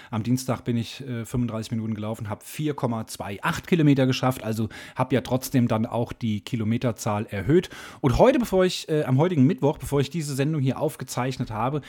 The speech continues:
bin ich auch schon gelaufen und hab dann einfach mal, ja, ich hab da einfach mal sechsunddreißig Minuten in die App reingeschrieben,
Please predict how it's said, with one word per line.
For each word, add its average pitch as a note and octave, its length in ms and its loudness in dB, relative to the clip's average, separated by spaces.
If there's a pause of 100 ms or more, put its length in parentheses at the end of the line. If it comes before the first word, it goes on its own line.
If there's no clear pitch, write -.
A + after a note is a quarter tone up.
(140)
bin A3+ 160 4
ich - 180 -6
auch D3 220 0
schon F#3 240 0
gelaufen C#3+ 500 0 (460)
und B2 120 4
hab C3+ 160 0
dann C#3+ 320 4
einfach B2+ 220 -4
mal, A#2+ 300 -2
ja, F3 440 -4
ich - 80 -8
hab C3 80 0
da A#2 100 0
einfach A2+ 160 0
mal G#2 100 2
sechsunddreißig B2+ 760 0
Minuten C3 380 4
in A#2+ 80 4
die A2+ 120 -2
App - 200 -4
reingeschrieben, B2 640 2